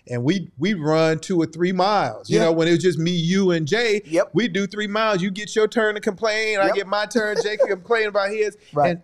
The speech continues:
Speaker 1: afterwards, we were stronger men,
Speaker 2: Yes.
Speaker 1: stronger husbands,
Speaker 2: Yes.
Speaker 1: stronger daddies, and we shared our stories, man. It's the most vulnerable space.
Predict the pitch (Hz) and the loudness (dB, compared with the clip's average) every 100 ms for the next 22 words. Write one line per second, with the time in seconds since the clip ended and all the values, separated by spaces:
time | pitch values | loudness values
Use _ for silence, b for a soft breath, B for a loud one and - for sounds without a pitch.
0 | - 220 226 - 175 165 156 180 170 143 | -8 -8 -6 -8 -6 -6 -8 -10 -10 -14
1 | - 165 170 160 127 123 170 175 180 180 | -12 -8 -8 -8 -10 -8 -6 -4 -4 -6
2 | 175 - 180 - - 151 139 120 - 180 | -6 -6 -6 -10 -6 -4 -4 -10 -6 -2
3 | 160 156 160 151 - 104 - - 160 147 | -2 -4 -10 -8 -10 -10 -12 -6 -4 -4
4 | 127 117 143 151 139 123 123 127 135 131 | -6 -2 0 0 -2 -4 -6 -6 -6 -8
5 | - 165 165 170 165 135 131 - - 160 | -8 -4 -2 0 -2 -4 -10 -10 -4 -4
6 | 156 135 139 143 139 - 147 151 135 135 | -4 -6 -8 -6 -8 -8 -6 -6 -6 -6
7 | 156 170 156 147 - - 254 | -4 -4 -6 -10 -8 -8 -8